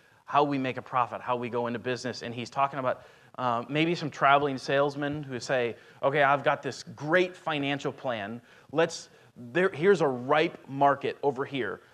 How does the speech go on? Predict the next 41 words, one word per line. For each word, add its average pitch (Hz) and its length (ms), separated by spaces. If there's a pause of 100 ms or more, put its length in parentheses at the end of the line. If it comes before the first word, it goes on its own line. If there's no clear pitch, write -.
Let's 151 240
move 165 240
over 170 200
here. 131 260
Let's 135 200
spend 147 240
a 127 40
year 143 320
there, 151 300
and, 123 360
and 131 180 (100)
we're 143 200
gonna 139 160
get 123 160
rich. 110 320
We're 123 100
gonna, 135 240 (320)
this 156 160
is 147 120
going 139 240
to 127 40
be 123 120
good 139 340
for 113 180
us." - 300 (380)
And 135 400 (260)
it's 165 160
a 156 80
foolproof 190 760
plan. 101 500 (1000)
They 143 180
make, 143 400 (400)
uh, 131 100
all 175 320
kinds 180 280
of 143 140
assumptions 131 580
about 113 440
certainties 127 720
and 113 180
what, 139 260